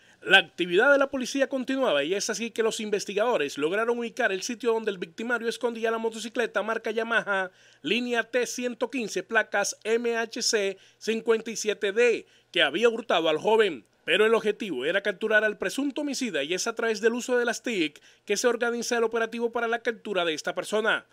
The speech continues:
el cual inicia en Aguachica varias horas antes de la llegada de Laura, donde los uniformados salen en sus vehículos hasta Gamarra, luego abordan una embarcación que los llevaría varias horas por el río Magdalena.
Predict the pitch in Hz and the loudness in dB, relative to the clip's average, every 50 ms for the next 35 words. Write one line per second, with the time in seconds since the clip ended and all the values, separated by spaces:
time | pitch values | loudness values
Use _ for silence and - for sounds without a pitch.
0 | _ _ _ _ _ _ - 147 185 190 - 185 196 196 196 190 196 196 190 - | _ _ _ _ _ _ -2 0 0 0 0 0 0 2 0 0 -2 -2 -4 -2
1 | 202 196 202 202 202 202 196 - 220 175 - 147 143 156 175 208 202 - - 208 | -4 -4 -2 -2 -2 -2 -2 -4 -6 -6 -4 -2 0 0 2 0 0 0 -2 -2
2 | 208 214 208 - 220 220 214 202 208 196 214 220 220 220 233 220 208 170 170 170 | 0 -2 -2 -2 -4 -4 -4 -4 -6 -2 -2 -2 -2 -2 -2 0 0 0 2 2
3 | 170 175 180 202 208 220 220 220 202 165 120 - _ _ _ _ _ _ _ 156 | 2 2 2 2 2 2 4 2 2 2 2 -2 _ _ _ _ _ _ _ -2
4 | 175 175 165 151 151 160 156 - 175 175 175 151 - 202 226 262 240 180 147 139 | -2 -2 0 0 0 0 0 -2 -2 -4 -4 -4 -4 -2 0 2 2 2 2 0
5 | 139 - - 196 208 226 233 226 220 - 240 208 190 233 233 233 196 - 208 208 | 0 0 0 0 0 2 0 -2 -2 -4 -4 0 4 4 4 4 2 -4 -2 -2
6 | 208 196 - 214 180 - - 208 196 196 214 233 220 190 185 185 175 170 151 - | -2 -2 -2 -4 -4 -2 -2 -2 0 0 0 0 0 0 2 2 2 2 2 -2
7 | - - 110 131 170 214 247 247 240 233 233 233 233 226 233 226 226 233 233 233 | -8 -12 0 6 8 8 8 8 6 4 4 4 4 2 0 0 0 0 0 0
8 | 226 220 233 226 226 233 208 - - 220 170 139 - 160 160 160 151 156 208 220 | 0 0 -2 -2 -2 -4 -2 0 0 0 0 -2 -4 -4 -4 -4 -2 0 0 2
9 | 226 220 214 226 247 247 226 190 170 185 202 226 240 220 - - 254 247 226 220 | 4 2 2 0 0 0 0 0 2 2 0 0 -2 -4 -2 0 0 2 2 0
10 | 214 - 233 233 240 220 214 220 220 214 214 220 190 190 214 220 247 254 247 233 | -2 0 2 2 2 2 0 0 0 0 0 0 0 2 2 4 4 2 2 2
11 | 185 139 113 - | 0 0 -2 -6